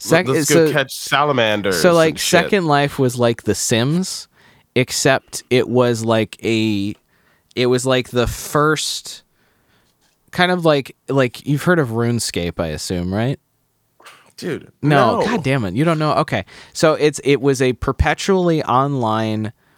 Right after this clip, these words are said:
Speaker 1: role-playing game where it was like people could, you went in and you made an avatar and you could
Speaker 2: Sounds stupid.
Speaker 1: buy, you could
Speaker 2: <laughs>
Speaker 1: buy land and build a house and do all this stuff, but it wasn't like, like, The Sims is a game. Like, there's, you know, you're trying
Speaker 2: Mm-hmm.
Speaker 1: to do challenges or do certain things.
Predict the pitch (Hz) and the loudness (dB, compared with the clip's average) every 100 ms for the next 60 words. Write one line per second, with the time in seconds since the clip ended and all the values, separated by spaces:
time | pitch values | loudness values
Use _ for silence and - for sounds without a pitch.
0 | - 113 113 120 143 - 165 185 185 180 | -14 -4 2 2 2 0 -2 0 0 -2
1 | 185 202 156 143 104 127 123 120 113 - | 0 0 0 0 0 -2 0 -2 -2 -4
2 | 135 - 131 - 120 113 113 117 120 123 | -4 0 0 0 -4 -2 0 2 2 2
3 | 127 117 107 107 107 107 - 113 110 - | 2 0 0 0 0 -2 -2 -2 -2 0
4 | 113 104 98 73 107 104 107 - 120 107 | 0 2 0 -4 -4 -4 -4 -4 -4 -4
5 | - 104 98 98 - 87 80 76 101 120 | -4 -2 -2 -4 -6 -6 -4 -4 0 2
6 | 117 117 117 110 120 - 143 - 139 135 | 2 0 0 0 0 0 0 2 2 2
7 | 139 147 175 165 127 123 123 127 139 151 | 2 2 2 0 0 0 0 0 2 0
8 | 139 123 123 120 117 117 - 113 - 120 | 0 -4 0 0 0 -2 -2 -4 -2 -2
9 | 117 120 131 135 123 117 110 - _ _ | 0 0 0 0 0 0 -2 -12 _ _
10 | _ - 131 - 123 - 190 202 151 120 | _ -2 -2 0 -2 0 0 2 -2 -2
11 | 101 120 117 85 87 98 92 113 104 101 | -2 -2 -2 -2 -4 -4 -2 -2 -2 -2
12 | 107 101 98 104 113 110 110 104 95 101 | -4 -4 -2 -2 -2 0 -2 -4 -6 -6
13 | 95 151 147 131 110 110 98 107 107 110 | -4 0 0 0 0 -2 -2 -4 -2 -4
14 | - 110 - 104 131 131 104 98 | -2 -4 -4 -4 -2 -2 -2 -6